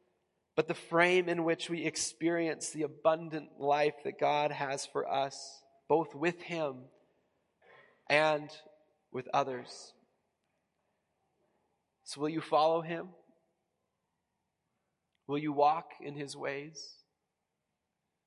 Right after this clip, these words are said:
Will you journey with Jesus to experience that life that he made you for? He's inviting you.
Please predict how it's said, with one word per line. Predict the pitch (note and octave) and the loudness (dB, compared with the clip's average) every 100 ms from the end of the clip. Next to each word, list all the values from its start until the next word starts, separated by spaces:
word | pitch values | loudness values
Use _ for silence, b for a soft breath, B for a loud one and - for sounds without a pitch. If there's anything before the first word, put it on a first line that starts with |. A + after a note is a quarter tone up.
| _ _ _ _ _ _ _ _ _ | _ _ _ _ _ _ _ _ _
Will | C#3+ | -8
you | D#3 D#3 | -6 -6
journey | A#2+ D3 D#3+ E3+ E3 | -2 0 2 4 2
with | D3+ | 0
Jesus | D3+ C#3+ D3 E3 D#3 - - _ _ _ | -4 -8 -6 -6 -8 -10 -18 _ _ _
to | D3+ | -10
experience | C3+ - - C#3+ D#3 D#3 D3+ | -10 -10 -4 -4 -2 -6 -8
that | - C#3 C3+ | -6 -8 -2
life | C3 C#3 D3 - _ _ _ _ _ _ _ | -2 -2 -6 -16 _ _ _ _ _ _ _
that | C3+ | -10
he | C#3 | -8
made | B2+ B2+ C#3 | -6 -8 -8
you | - A2 | -14 -16
for? | - D3+ D3+ D#3+ _ _ _ _ _ _ _ _ _ _ _ _ _ _ | -10 -10 -10 -16 _ _ _ _ _ _ _ _ _ _ _ _ _ _
He's | C#3+ C#3+ | -8 -6
inviting | C#3+ D3 D#3 D3 | 2 2 2 -4
you. | C3 B2+ | -12 -16